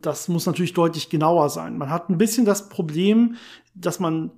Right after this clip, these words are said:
genauer sein muss, als es einem so die, die natürlichen Umstände erlauben würden. Dann hat man, man hat natürlich irgendwie die Ionosphäre im Weg. Du hast schon beschrieben, irgendwie was mit Sonnenwinden.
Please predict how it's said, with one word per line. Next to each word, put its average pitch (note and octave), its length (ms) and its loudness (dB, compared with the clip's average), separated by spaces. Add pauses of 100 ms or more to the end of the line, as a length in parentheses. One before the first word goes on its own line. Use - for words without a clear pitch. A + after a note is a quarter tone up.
(180)
genauer F3+ 480 2
sein G#3 380 4
muss, G#3+ 480 2
als F#3+ 220 0
es - 260 -6
einem F#3 220 -2
so F3+ 160 -2
die, E3+ 280 -8
die E3 400 -8
natürlichen G#3+ 500 -2
Umstände F3 560 0
erlauben E3 520 2
würden. C#3+ 280 -4
Dann D3+ 160 -2
hat E3 180 -4
man, E3 200 -4 (380)
man D#3+ 80 -4
hat E3 140 -4
natürlich F#3 500 -4
irgendwie F3+ 300 -4
die F3+ 340 -8
Ionosphäre G3+ 720 2
im E3 220 -2
Weg. F3 300 -2
Du F3 60 -2
hast E3+ 140 -6
schon A3 160 2
beschrieben, G3+ 520 -2
irgendwie F#3+ 280 -6
was F3 160 -4
mit D#3+ 140 -4
Sonnenwinden. F3 1040 0